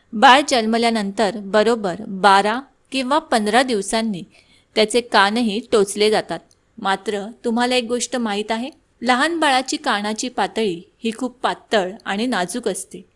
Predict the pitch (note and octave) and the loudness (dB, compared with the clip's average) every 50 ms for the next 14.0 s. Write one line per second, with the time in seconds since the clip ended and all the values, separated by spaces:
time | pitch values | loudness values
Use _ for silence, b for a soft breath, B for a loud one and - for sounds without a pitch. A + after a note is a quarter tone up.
0 | _ _ _ _ _ - G3+ G#3 A3 A3+ A#3 A3 F3 F3+ G3+ G3 _ - A3+ G#3+ | _ _ _ _ _ 0 2 2 2 2 0 0 -2 -2 -6 -10 _ 0 2 2
1 | G#3 A3 A3+ A3+ A3+ G#3+ G3 - - - - A#3 A#3 G#3+ F#3+ F3+ F#3 A3 - - | 4 2 2 0 2 2 0 0 -2 -2 0 0 0 0 -2 -6 -8 -12 -14 -18
2 | _ _ _ _ A3+ G3 G#3 G3+ G3+ A3 B3+ B3+ G#3+ F#3 G3+ G#3+ G3+ G#3 G#3 G3+ | _ _ _ _ -2 2 4 6 6 6 4 4 2 0 -2 -2 -2 0 2 2
3 | G3+ - - B3 A#3+ A#3+ - G#3+ F3+ G3+ B3 - - B3+ G#3 G3+ G3+ - G3 F#3 | 0 0 -2 -2 -4 -2 -2 -2 -2 -2 -2 -4 -2 0 0 0 0 -2 -6 -8
4 | F3+ F3+ F3 G#3+ - _ _ _ _ _ _ _ _ _ A#3 B3 D4 C#4+ - A3 | -8 -8 -10 -14 -16 _ _ _ _ _ _ _ _ _ 0 0 0 0 -2 -2
5 | G#3+ A#3 A#3 A#3+ A3+ - - C4 A3+ F#3+ G3+ G3+ - A#3 A3+ A#3 A3+ G#3+ G#3 - | 0 2 2 2 2 -2 -2 -2 -2 -2 -2 -2 -2 -2 0 0 0 -2 -2 -2
6 | B3+ C#4 C4+ C#4 B3+ A3+ A3+ A3 G#3+ A3+ A3+ A3+ A#3 G#3 G3+ G#3 G3+ F3 F3+ G3 | -4 -2 0 0 0 0 2 0 0 0 -2 0 -2 -2 -2 -2 -4 -6 -8 -10
7 | - - A3 G#3+ G#3+ - G#3 G3 G3 G3+ G#3+ G3 F3+ F3+ G#3+ A3+ - - G#3+ G#3 | -8 -6 -6 -6 -2 -2 -2 -2 -2 -2 -2 -4 -4 -6 -8 -10 -6 -2 -2 0
8 | A3 A#3 A#3 B3 A3+ G#3+ G#3 - - A#3+ A3+ A3+ G#3 F3+ F3+ G3 A3+ - - G#3+ | 0 0 0 0 0 0 -2 -2 -2 -2 -2 -2 -2 -6 -8 -10 -12 -6 -4 -4
9 | G3+ G#3 - A#3+ A#3+ A#3 G#3 F#3 A3 - A#3 G3+ F3+ F#3 F#3 - G3+ F#3 - - | -2 -2 -2 -2 -2 -2 -4 -4 -6 -4 -2 -2 -2 -2 -2 -4 -6 -8 -8 -12
10 | - - _ _ _ _ _ _ _ - G#3 A3 A3 G#3 A3+ A3 A3+ A3 - G#3+ | -16 -18 _ _ _ _ _ _ _ -4 -2 0 0 0 0 -2 -4 -4 -6 -6
11 | G3+ G3+ G3+ G#3+ A3 A3 A3 A3+ B3+ - - _ - - A#3+ C4+ D4 D4+ C#4+ B3 | -6 -6 -4 -4 -4 -4 -4 -4 -6 -8 -12 _ -6 -2 2 2 2 2 2 0
12 | A3 A3+ B3 B3+ C4 C4+ A#3+ F#3 F3+ F#3 - - - G3+ G3+ G3+ A3 A3+ A3+ A#3 | 2 2 2 2 0 -2 -4 -4 -6 -8 -8 -4 -2 0 0 2 2 0 0 0
13 | A#3 A#3 A#3 A3 A#3+ G3+ E3+ F#3+ G#3 A3 A3 G#3+ G#3 G3+ G#3 G#3+ G#3 G#3+ A3 B3 | 0 -2 0 0 0 0 0 -2 -4 -4 -4 -2 -2 -2 -2 -4 -4 -4 -4 -6